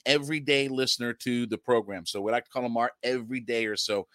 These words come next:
We thank you so much for being a part of our ever-growing community and obviously being on this journey and this ride with us. So let us know on whatever platform, leave us a comment that you're an everyday listener to the program, as we said, our everydayers.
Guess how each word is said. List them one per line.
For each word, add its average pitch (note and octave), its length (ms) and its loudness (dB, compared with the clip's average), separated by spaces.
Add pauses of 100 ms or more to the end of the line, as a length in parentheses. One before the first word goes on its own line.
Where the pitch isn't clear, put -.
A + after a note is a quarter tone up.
(220)
We G#2+ 80 -4
thank B2 180 2
you B2 60 -4
so A#2 160 2
much A2+ 160 0
for A2 120 -10
being A2 200 -4
a G2+ 40 -6
part A2+ 280 4
of G2 100 -2
our G#2+ 120 4
ever-growing G#2 500 0
community G2+ 680 -4
and F2+ 200 -8 (320)
obviously G#2+ 600 4 (220)
being A2 220 2
on G#2+ 160 0
this G2 120 -4
journey G#2+ 300 -2
and G#2 80 -4
this G#2 160 -4
ride G#2 300 6
with G2 180 -2
us. G2+ 120 0
So G2+ 220 2 (280)
let B2+ 220 6
us - 160 6
know C3 340 6
on G#2+ 160 2
whatever B2+ 300 2
platform, A#2 640 2
leave A2+ 200 -2
us A2+ 100 -2
a C3 60 -4
comment A#2 600 0 (320)
that - 180 -4
you're A#2+ 180 0
an G#2+ 220 -4
everyday A2+ 560 2
listener G2+ 560 -2
to F#2+ 340 -4 (260)
the F2 80 -6
program, F2 520 0
as F2 140 -8
we F#2 80 -8
said, D#2 260 -4
our F2+ 140 -2 (100)
everydayers. F2 800 -6